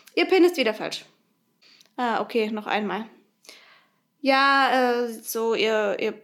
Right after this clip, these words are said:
pin ist wieder falsch.“ Und ich so, „Okay, cool, ja, nicht gut.“ Dann habe ich das aber wieder geregelt und dann habe ich auf mein Konto zugreifen können und dann stand da, „Ja, Sie haben leider kein Geld mehr. Sie sind minus vierundfünfzig neuseeländische Dollar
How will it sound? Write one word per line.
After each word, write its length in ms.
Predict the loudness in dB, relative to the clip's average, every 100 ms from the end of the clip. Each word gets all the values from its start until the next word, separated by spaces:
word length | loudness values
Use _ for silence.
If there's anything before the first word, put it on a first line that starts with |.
| _ _
pin 200 | -2 0
ist 460 | -4 -8 -14 -18 -10
wieder 260 | -4 -4
falsch.“ 460 | 0 0 2 0 -2
Und 100 | -4
ich 100 | -6
so, 100 | -6
„Okay, 500 | -8 -2 -2 -2 -6 -8
cool, 200 | -2 -2 0
ja, 300 | -2 -2 -4 -14 -10
nicht 160 | -10 -6
gut.“ 240 | -8 -8 -20 -20 -20 -20 -20 -20 _
Dann 500 | 2 4 4 4 4 0 -4 -2
habe 220 | 0 0
ich 80 | 0
das 220 | -2 0
aber 200 | 2 4
wieder 180 | 4 2
geregelt 500 | 2 2 4 2 2
und 380 | 2 4 2 2
dann 220 | 2 2
habe 100 | -2
ich 100 | -4
auf 100 | -6
mein 120 | -8
Konto 240 | -4 -4 -4
zugreifen 380 | -6 -6 -6
können 240 | -6 -6 -4
und 80 | -6
dann 100 | -6
stand 180 | -6 -4
da, 100 | 0
„Ja, 260 | 2 2
Sie 120 | 2 -2
haben 120 | 0
leider 160 | -2
kein 160 | -2 -4
Geld 220 | -6 -6
mehr. 140 | -10 -16 -20 -20 -20 -20 _ -6
Sie 160 | -2
sind 420 | 4 4 2 -2
minus 500 | 4 8 8 6 2
vierundfünfzig 1040 | 0 2 2 0 -2 -4 -2 -2 -2 -8 -4
neuseeländische 1080 | 0 2 2 2 -4 -8 -2 -2 0 -2 -2
Dollar 500 | 2 4 4 2